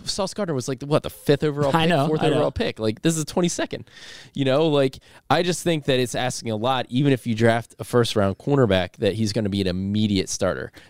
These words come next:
Speaker 1: And so I like the option of having Marcus Peters essentially as the bridge to whoever that guy is. Maybe he's the bridge to, uh, Jalen Armour-Davis.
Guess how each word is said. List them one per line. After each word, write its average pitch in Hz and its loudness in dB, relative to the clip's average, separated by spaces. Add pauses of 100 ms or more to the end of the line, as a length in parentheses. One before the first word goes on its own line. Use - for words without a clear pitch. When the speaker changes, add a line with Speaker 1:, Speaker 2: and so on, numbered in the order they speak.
(100)
Speaker 1:
And 127 -4
so 156 0
I 160 -2
like 156 0
the 123 -2
option 120 0
of 98 -4
having 107 -2
Marcus 107 0
Peters 104 -2
essentially 143 -2
as 117 -4
the 120 -10
bridge 110 -6 (280)
to 151 2
whoever 139 0
that 113 -4
guy 104 -10
is. 90 -16 (220)
Maybe 147 2
he's 165 -2
the 160 -4
bridge 143 -2
to, 143 0 (380)
uh, 127 4
Jalen 135 -2
Armour-Davis. 160 -8